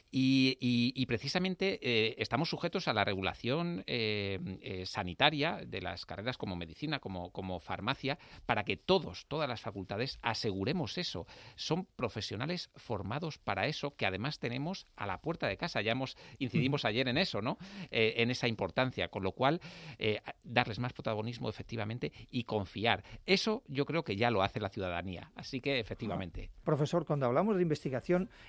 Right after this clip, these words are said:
Speaker 2: eh, claro, hablamos de algo que no solamente se investiga en los laboratorios, se investiga también en las facultades, en los, en las universidades, como, eh, es su caso siendo decano de la Facultad de Farmacia de la ceu San Pablo.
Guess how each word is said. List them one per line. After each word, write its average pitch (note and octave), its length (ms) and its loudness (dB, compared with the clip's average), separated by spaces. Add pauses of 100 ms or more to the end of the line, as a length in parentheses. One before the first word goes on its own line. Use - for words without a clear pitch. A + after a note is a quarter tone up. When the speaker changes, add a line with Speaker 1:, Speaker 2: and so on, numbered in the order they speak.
Speaker 2:
eh, C#3 200 2
claro, - 220 2
hablamos D3+ 380 4
de D#3 120 8
algo F3 240 6
que E3 140 4
no E3 140 2
solamente G3+ 400 4
se D#3+ 80 2
investiga D3+ 380 4
en D3 80 2
los C#3 140 6
laboratorios, C3+ 680 6 (160)
se - 140 2
investiga D3+ 400 4
también E3+ 340 6
en G#3 100 6
las E3 160 6
facultades, D#3 800 2
en C#3+ 100 0
los, C#3 220 2 (180)
en F3 140 4
las D3+ 220 2
universidades, C#3+ 720 4
como, C#3+ 380 4 (240)
eh, D#3+ 200 6
es D3+ 100 4
su D#3 140 0
caso E3 240 4
siendo D#3+ 280 8
decano E3+ 360 6
de C#3 100 8
la B2+ 80 6
Facultad B2+ 360 2
de B2 100 2
Farmacia C3+ 420 2
de C3 80 4
la B2 120 2
ceu B2+ 180 -2
San A#2 160 -2
Pablo. G2 320 -2